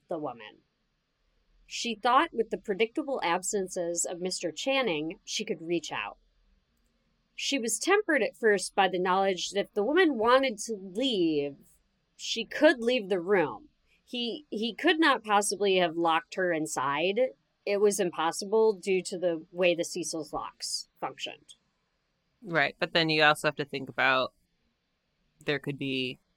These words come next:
Speaker 2: Stockholm Syndrome.
Speaker 1: Exactly.
Speaker 2: Or agoraphobia. Or something like that.
Speaker 1: And I came to the same exact conclusion, which is exactly what our girl Amy comes to. She became very concerned,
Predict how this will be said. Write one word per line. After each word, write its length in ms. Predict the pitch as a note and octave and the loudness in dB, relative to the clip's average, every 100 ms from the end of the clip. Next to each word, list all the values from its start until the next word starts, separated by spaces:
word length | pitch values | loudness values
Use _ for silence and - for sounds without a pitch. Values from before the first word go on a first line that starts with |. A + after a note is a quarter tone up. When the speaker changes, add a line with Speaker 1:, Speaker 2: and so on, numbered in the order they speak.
| _ _ _ | _ _ _
Speaker 2:
Stockholm 540 | - - D3+ C#3 D#3+ D#3 | -14 0 2 2 0 -2
Syndrome. 560 | D#3+ E3 D#3+ G3 A#3+ - _ _ - | 0 -2 -2 -4 -4 -8 _ _ 8
Speaker 1:
Exactly. 920 | D4 D4+ A3+ G#3 A#3 F#4+ G4 - D#4 | 10 10 4 -6 6 8 8 4 8
Speaker 2:
Or 360 | C4+ B3 A3+ | 8 10 8
agoraphobia. 800 | G#3+ G3 D3+ D3+ F#3 F#3+ G3+ A3 A#3+ _ _ _ _ _ _ _ _ - | 6 6 4 4 6 6 6 4 0 _ _ _ _ _ _ _ _ -4
Or 680 | D3 C#3+ C3+ C3+ C3+ C3 - _ _ _ - | 0 4 4 4 4 2 -4 _ _ _ -20
something 460 | - - F3 E3+ D#3 | -6 0 2 2 0
like 180 | C#3+ C#3 | 0 2
that. 340 | C#3+ C#3+ D3 - _ _ _ _ _ _ - | 6 6 6 -2 _ _ _ _ _ _ -2
Speaker 1:
And 440 | B3 A#3 A3 G#3 - | 4 4 4 -4 2
I 200 | B3 C4+ | 8 8
came 220 | D4 C4+ A#3 | 6 -2 -2
to 80 | |
the 160 | G#3 G3+ | -4 -4
same 360 | F#3+ - F4+ C#4+ | -4 2 2 2
exact 360 | A3+ A#3+ A3+ | 0 0 0
conclusion, 680 | A3+ G#3 A#3+ B3 A3+ B3+ C4 - | 0 -2 -2 -4 0 0 0 -6
which 280 | G3+ G3+ A3 | -2 -2 0
is 240 | G3+ - | -4 -4
exactly 560 | F3+ F3 B3 D4+ D4+ B3 | -6 0 6 6 6 2
what 160 | A3 | 4
our 160 | G3+ F#3+ | 4 4
girl 240 | F#3 F3+ | 2 2
Amy 300 | D#3+ D#3 C#3+ | 2 -2 -2
comes 400 | C#3+ C3+ B2+ B2+ - | -6 -10 -10 -10 -10
to. 200 | B2+ A#2+ | -10 -10
She 220 | - A#3 G#3 | -6 -6 -2
became 560 | G#3+ A3+ A3 G3+ D#3+ | -2 2 2 2 -6
very 420 | F#3 F#3 A3+ G#3+ F#3 | 2 4 8 8 6
concerned, 800 | G#3 F3+ - D#3+ C#3+ C3 C#3 | 0 -4 -4 -6 -6 -8 -10